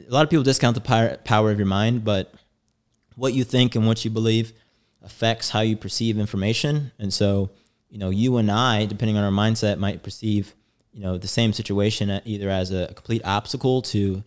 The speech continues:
or something that's blocking me from ever achieving my goals. And I might perceive it as, uh, a learning opportunity or a way to make money,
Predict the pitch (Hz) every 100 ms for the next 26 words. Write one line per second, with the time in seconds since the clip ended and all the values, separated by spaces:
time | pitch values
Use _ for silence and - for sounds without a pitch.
0 | _ - 90 110 110 101 92 98 101 -
1 | 110 104 95 95 104 107 127 123 120 117
2 | 123 123 - - - - 95 101 104 -
3 | 101 110 101 98 95 95 92 90 - _
4 | _ 92 90 - - 98 139 135 95 87
5 | - 95 90 87 90 95 104 101 101 98
6 | 127 101 101